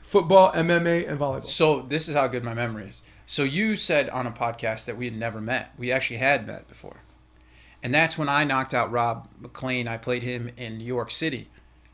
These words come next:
Speaker 1: Ah, with Schwengel.
Speaker 2: He may have been playing with Schwengel. I'm not sure who he was playing with. But
Speaker 1: Who'd
Speaker 2: we
Speaker 1: you play with?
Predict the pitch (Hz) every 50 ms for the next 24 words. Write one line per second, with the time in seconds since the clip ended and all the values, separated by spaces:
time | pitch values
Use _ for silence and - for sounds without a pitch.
0 | _ - - 127 131 143 156 165 165 160 151 139 131 120 123 135 - - 196 175
1 | 139 120 117 - - _ _ _ _ _ _ _ _ _ _ _ _ _ _ _
2 | _ _ _ - - _ _ - - 135 127 156 196 214 175 135 131 120 - 131
3 | 123 117 110 - - 123 113 113 113 113 135 151 151 147 - 160 131 120 135 135
4 | 123 113 110 - - - 123 113 113 95 98 - - - 123 117 170 214 233 190
5 | 254 262 - 170 139 127 120 -